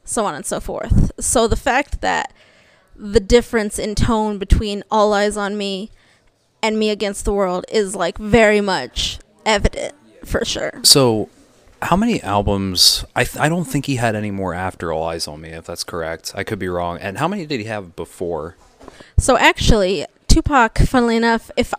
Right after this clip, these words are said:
Speaker 1: my recollection is correct, I will go ahead and, you know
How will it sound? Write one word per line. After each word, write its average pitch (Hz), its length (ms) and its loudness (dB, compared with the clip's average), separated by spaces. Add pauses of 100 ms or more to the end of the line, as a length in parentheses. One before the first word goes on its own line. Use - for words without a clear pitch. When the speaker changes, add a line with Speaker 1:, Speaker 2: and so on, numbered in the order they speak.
(140)
Speaker 1:
my 226 260 6
recollection 220 600 0
is 175 100 -4
correct, - 260 -2
I 208 140 4
will 202 140 0
go 214 140 2
ahead 220 160 4
and, 185 360 -8
you 180 80 -6
know 147 360 -8